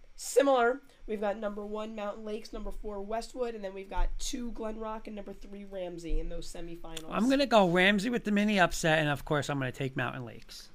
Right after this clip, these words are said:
Speaker 1: I am gonna go straight chalk. I got Mountain Lakes and Glen Rock.
Speaker 2: Shocking.
Speaker 1: Alrighty, let's go ahead to North Group Two, where we have number one Summit. This is a lot of talking for me. I apologize about my voice.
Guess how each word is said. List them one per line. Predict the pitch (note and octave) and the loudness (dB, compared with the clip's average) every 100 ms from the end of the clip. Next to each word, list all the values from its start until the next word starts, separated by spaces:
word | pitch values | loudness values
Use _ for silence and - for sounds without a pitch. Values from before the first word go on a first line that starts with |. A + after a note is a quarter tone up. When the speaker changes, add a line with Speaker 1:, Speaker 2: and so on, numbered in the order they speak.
| - - - - - | -18 -18 -20 -18 -14
Speaker 1:
I | F#3+ G3 G3+ G3 F3+ | -10 -10 -8 -8 -6
am | F3+ | -8
gonna | F#3+ F3+ | -10 -10
go | F3+ F3 F3 | -6 -4 -4
straight | E3+ - G3 F#3 - | -8 -8 -8 -8 -6
chalk. | - F3+ D#3+ - | -2 -2 -2 -10
I | F#3 | -12
got | F3 F#3+ | -12 -8
Mountain | F#3 F3+ F#3+ | -8 -8 -8
Lakes | F3+ F3+ | -8 -10
and | G3+ F#3+ | -12 -12
Glen | F#3 F3 E3+ | -8 -6 -4
Rock. | D#3+ | -4
Speaker 2:
Shocking. | C#3+ C3 C3+ A#2 A#2 | -4 -4 -6 -10 -8
Speaker 1:
Alrighty, | F#3 F#3+ F#3+ F3+ F3+ | -2 -2 -2 -4 -6
let's | F#3 F3+ | -6 -6
go | G#3 | -8
ahead | G3+ G3+ - | -6 -8 -8
to | G3+ | -12
North | G3+ G3 G3 - | -8 -6 -8 -10
Group | C4 G3 - | -12 -14 -14
Two, | - A3+ A#3 D4+ E4+ - - - | -12 -10 -8 -8 -10 -16 -18 -8
where | G3 | -8
we | F#3+ G3 | -6 -8
have | G3 F#3+ | -10 -8
number | G3+ G3+ G3+ G3 | -6 -6 -6 -8
one | G3 G3+ G#3 | -2 -2 -2
Summit. | G3+ - D#4+ D#4 D4+ - - - - - - - - - - - | -8 -10 -6 -6 -6 -10 -20 -20 -20 -20 -20 -20 -20 -20 -20 -16
This | - F3 | -14 -12
is | F3+ | -12
a | |
lot | E3 G3 | -12 -10
of | E3+ | -12
talking | - G3 - F#3 | -10 -12 -12 -16
for | - | -14
me. | F#3+ F3+ | -12 -10
I | |
apologize | F#3 - G3 G3 G3+ G3 | -12 -10 -10 -6 -6 -8
about | G3+ G3 G3+ | -8 -10 -8
my | G3 G3 | -8 -8
voice. | G#3+ G#3 G#3+ - | -6 -6 -6 -10